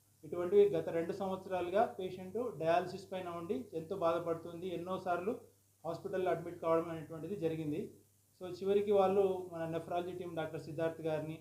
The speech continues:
తర్వాత మమ్మల్ని, యూరాలజీ టీమ్‌ని, ట్రాన్స్‌ప్లాంట్ టీమ్‌ని అందరినీ కలవడం జరిగింది. తర్వాత ఇదేంటంటే,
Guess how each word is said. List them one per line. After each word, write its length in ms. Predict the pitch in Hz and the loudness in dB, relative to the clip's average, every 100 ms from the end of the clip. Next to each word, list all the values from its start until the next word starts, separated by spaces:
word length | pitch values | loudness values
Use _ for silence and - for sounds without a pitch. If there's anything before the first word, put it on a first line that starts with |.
| - | -8
తర్వాత 320 | 156 156 156 156 | -2 0 0 0
మమ్మల్ని, 400 | 147 151 156 156 | -2 -2 -4 -2
యూరాలజీ 420 | 151 156 156 156 | 0 2 0 -4
టీమ్‌ని, 420 | 151 151 151 151 - _ _ _ _ | -4 -4 -4 -8 -14 _ _ _ _
ట్రాన్స్‌ప్లాంట్ 480 | 151 156 139 170 151 | -4 -4 -4 -6 -6
టీమ్‌ని 220 | 151 156 | -6 -4
అందరినీ 380 | 147 160 170 175 | -2 -2 -4 -4
కలవడం 400 | 165 156 165 165 | -4 0 0 0
జరిగింది. 460 | 151 147 147 180 190 | -2 -2 -2 -2 -2
తర్వాత 600 | 156 156 156 170 165 - - _ _ 165 | -2 -2 0 -2 -2 -6 -20 _ _ -8
ఇదేంటంటే, 720 | 175 196 196 196 185 214 214 | -4 0 0 0 0 0 -4